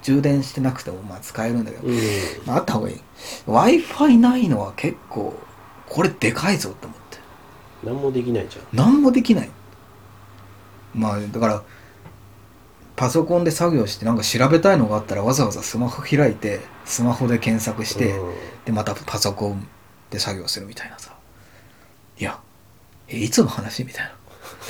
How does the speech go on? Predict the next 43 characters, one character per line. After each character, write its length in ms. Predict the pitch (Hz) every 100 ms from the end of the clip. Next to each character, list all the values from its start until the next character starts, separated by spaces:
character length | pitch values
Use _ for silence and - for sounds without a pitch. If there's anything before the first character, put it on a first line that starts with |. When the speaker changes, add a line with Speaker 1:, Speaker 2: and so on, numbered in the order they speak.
| - -
Speaker 2:
<laughs> 60 | 139 - - -
Speaker 1:
「い 140 | 107 117
や、 120 | 120
こ 420 | - - - 226
れ 180 | - -
ち 80 | -
ょ 40 | -
っ 40 | - -
と 80 | - -
き 100 | - -
つ 240 | - - 147
い 80 | 131
な」、 160 | 139 -
み 60 |
た 100 | -
い 40 | -
な。 60 | - - - - - -
し 100 | -
か 120 | - 104
も 60 |
め 120 | 101
っ 60 | 104 -
ち 100 | -
ゃ 400 | 127 131 135 131
歩 120 | 139
い 80 | 139
た 100 | 123
の 100 | 107
に、 260 | 101 104 - - - - - - - - - - - - - -
こ 160 | - 110
ん 120 | 113
な 100 | 113
仕 220 | - 113
打 80 | 110
ち 160 | -
あ 80 | 107
る 80 | 113
の 80 | 107
か、 200 | - -
み 60 | -
た 60 |
い 20 |
な。 60 | -